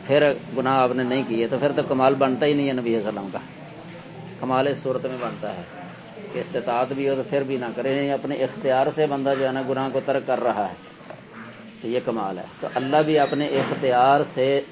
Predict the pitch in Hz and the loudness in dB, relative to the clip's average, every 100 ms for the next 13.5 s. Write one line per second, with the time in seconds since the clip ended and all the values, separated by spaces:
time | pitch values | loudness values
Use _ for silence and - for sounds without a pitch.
0 | - 120 131 143 131 139 123 104 82 87 | -12 -2 2 2 2 0 0 -2 -4 -10
1 | - - - - - - - - 131 135 | -12 -20 -14 -12 -12 -14 -16 -4 -2 0
2 | 139 156 156 147 135 147 151 139 147 135 | 2 2 4 4 4 4 2 2 4 8
3 | 143 135 147 147 135 127 120 113 107 101 | 10 10 8 6 6 4 2 2 0 0
4 | 113 127 135 123 117 120 120 117 127 120 | -2 -2 0 0 4 2 2 0 0 0
5 | 120 123 117 123 131 143 139 151 147 127 | 2 2 2 -2 0 2 2 2 4 2
6 | 127 110 107 101 98 - - - - - | 2 0 0 -2 -6 -8 -16 -18 -18 -18
7 | - - 143 143 - - - - - - | -18 -18 -18 -18 -16 -16 -16 -16 -18 -18
8 | - - - - - - 120 117 113 151 | -20 -20 -14 -12 -12 -6 -2 -2 0 0
9 | 160 139 147 143 - - - - - - | 2 2 2 0 -2 -10 -16 -16 -14 -12
10 | - 113 131 131 131 127 123 120 120 - | -4 4 6 8 6 6 6 4 -2 -4
11 | - 131 131 131 127 117 123 120 131 120 | -10 -2 2 2 4 4 4 4 2 2
12 | 120 101 - - - 117 131 127 127 120 | 0 0 -8 -14 -6 0 2 2 -2 -2
13 | 117 117 110 - | -2 0 -2 0